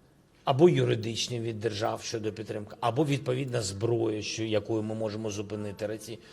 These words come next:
Тобто конкретні гарантії, щоб вони знов не прийшли до нас, бо ми хочемо просто жити. Ось так ми живемо ці роки.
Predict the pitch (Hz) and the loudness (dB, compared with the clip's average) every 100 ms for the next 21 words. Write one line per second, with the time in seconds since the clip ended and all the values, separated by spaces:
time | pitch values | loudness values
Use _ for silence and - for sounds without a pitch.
0 | - - 269 - 151 - 190 - 135 147 | -10 -6 -4 2 4 6 4 4 2 2
1 | 196 196 - 147 139 147 110 135 147 127 | 2 0 -2 0 0 0 0 0 -2 -4
2 | 117 120 110 135 131 - - 131 202 107 | -6 -4 -2 0 0 -4 0 4 6 6
3 | 98 123 160 196 190 185 143 143 156 - | 2 0 0 -2 -4 -4 -4 -2 -2 -2
4 | 131 92 85 - - - - - - _ | -4 -6 -12 -20 -20 -20 -20 -20 -20 _
5 | _ _ _ - - - - 165 165 - | _ _ _ -20 -20 -20 4 6 8 8
6 | 196 202 202 123 131 123 113 120 143 - | 6 8 4 4 2 2 0 -2 -2 -4
7 | 101 135 - - 117 101 - 78 | -4 -4 -6 -6 0 0 0 -8